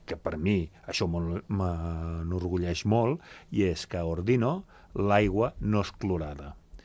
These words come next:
L'aigua té tractament, evidentment, però perquè és tota de font. O sigui, no agafem l'aigua del riu i l'hem de clorar. Som l'única parròquia en el qual la nostra aigua no està tractada amb clor.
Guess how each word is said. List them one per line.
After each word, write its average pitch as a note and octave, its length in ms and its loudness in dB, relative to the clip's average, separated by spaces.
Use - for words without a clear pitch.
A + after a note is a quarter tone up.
L'aigua F#2+ 500 4
té - 180 -8
tractament, F2 540 -4
evidentment, G2 560 2
però G#2 220 0
perquè F2 320 -4
és - 200 -8
tota A#2 260 0
de G2 100 0
font. C#2+ 320 -10
O - 380 -20
sigui, G#2 180 0
no G#2+ 200 2
agafem G2 420 0
l'aigua F#2 320 2
del F2 160 2
riu G2+ 220 2
i A2+ 100 0
l'hem F#2+ 180 2
de F2 140 -2
clorar. D#2 320 -4
Som F#2+ 320 -2
l'única B2 420 4
parròquia G#2+ 540 0
en - 120 2
el G2+ 160 4
qual A2 240 8
la F2+ 80 2
nostra G#2+ 400 2
aigua A#2+ 220 4
no A2+ 100 2
està G2+ 280 2
tractada G2 420 0
amb F2 160 -2
clor. D2 300 -10